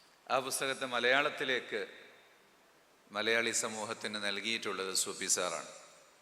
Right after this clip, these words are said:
അദ്ദേഹത്തിനെ ഇന്ന് അവാർഡിന് തിരഞ്ഞെടുത്തിട്ടുള്ളത് ഈ ഇരിക്കുന്ന കേരളത്തിലെ പ്രമുഖരായ മലയാള സാഹിത്യകാരന്മാർ, ഇവിടെ വരാത്തവരും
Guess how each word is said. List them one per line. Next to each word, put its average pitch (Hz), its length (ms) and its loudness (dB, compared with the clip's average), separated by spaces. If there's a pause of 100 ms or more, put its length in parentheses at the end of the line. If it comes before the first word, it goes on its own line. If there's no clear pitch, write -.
(200)
അദ്ദേഹത്തിനെ 104 580 0 (260)
ഇന്ന് 104 200 -4
അവാർഡിന് 113 600 0 (160)
തിരഞ്ഞെടുത്തിട്ടുള്ളത് 107 1080 -2 (720)
ഈ 127 220 0
ഇരിക്കുന്ന 110 460 -2 (1200)
കേരളത്തിലെ 117 800 4
പ്രമുഖരായ 110 840 2 (460)
മലയാള 113 420 2
സാഹിത്യകാരന്മാർ, 98 1040 0 (1000)
ഇവിടെ 101 480 0
വരാത്തവരും 104 600 0